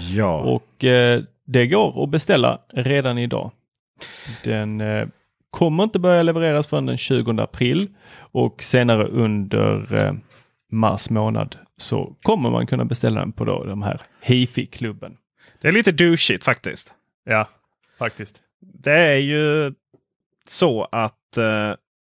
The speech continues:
Speaker 1: Sonos har ganska stora problem, har haft i alla fall, med att implement-, eh, implementera tvåstegsverifiering för kort och så. Så det är många som har haft problem med det och man har kontaktat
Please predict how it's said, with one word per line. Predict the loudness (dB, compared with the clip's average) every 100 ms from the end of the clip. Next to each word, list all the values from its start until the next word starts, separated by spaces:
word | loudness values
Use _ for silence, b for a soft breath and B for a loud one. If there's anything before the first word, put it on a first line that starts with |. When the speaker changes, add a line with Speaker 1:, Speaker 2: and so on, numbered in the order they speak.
| _ _ _ -6 -2 -2
Speaker 1:
Sonos | 2 2 2 0 -2
har | 4 4 6 2 -4 _ -4
ganska | -2 -2 -8
stora | -12 -4 0 0 0 0 -2
problem, | -4 -2 0 0 -2
har | -6 2 4
haft | 4 2 0
i |
alla | 0
fall, | 2 -2 -2 B B B B
med | 2 4
att | 4
implement-, | 2 -2 -4 -4 -6 -4
eh, | -2 0
implementera | 0 0 0 2 4 4 4 4 2
tvåstegsverifiering | 0 -2 -2 -2 -2 -2 -2 -2 -4
för | -2 -2 -2
kort | -4 -8 -8 -2
och | 0
så. | 0 0
Så | 0
det |
är | 0
många | 0 -2
som | -4
har |
haft | -6 -8 _ -4
problem | 0 2 4 4
med | 2 4
det | 4 4
och |
man | 2
har | -2
kontaktat | -4 0 0 2 0 0